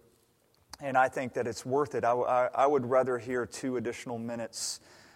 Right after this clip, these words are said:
of Scripture read than two additional minutes of me saying my thoughts or opinions. And, uh, so we do take time here to read, um, the whole story.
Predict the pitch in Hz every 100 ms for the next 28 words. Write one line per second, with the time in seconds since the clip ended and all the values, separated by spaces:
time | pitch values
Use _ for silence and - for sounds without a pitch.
0 | - 120 - - 180 - 131 117 113 113
1 | 113 113 107 - 131 117 117 110 123 120
2 | 110 101 113 110 101 - 120 104 113 110
3 | 104 95 _ _ _ - - 113 107 104
4 | 101 92 - 104 98 - - - 110 95
5 | 135 127 104 92 - - _ - - -
6 | _ _ 120 113 110 107 107 - 147 151
7 | 170 - 151 - 139 127 113 117 107 123
8 | 110 120 113 101 - _ _ _ _ _
9 | 117 110 107 117 - 123 107 - 123 113
10 | 104